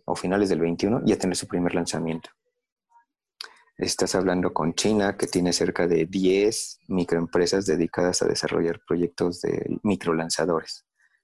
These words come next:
Algunas, de hecho, están trabajando en proyectos similares a SpaceX a escala.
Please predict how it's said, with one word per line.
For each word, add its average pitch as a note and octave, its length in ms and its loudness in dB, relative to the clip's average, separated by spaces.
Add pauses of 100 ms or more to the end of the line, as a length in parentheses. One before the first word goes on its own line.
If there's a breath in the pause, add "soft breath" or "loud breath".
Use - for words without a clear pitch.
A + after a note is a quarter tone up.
(120)
Algunas, F#2+ 400 2
de F2 120 4
hecho, - 400 -4 (320)
están E2 260 -4
trabajando F2 460 0
en E2 80 -4
proyectos E2+ 540 0
similares E2+ 560 2
a - 320 -8 (140)
SpaceX F2+ 580 2
a - 20 2
escala. D#2+ 360 -2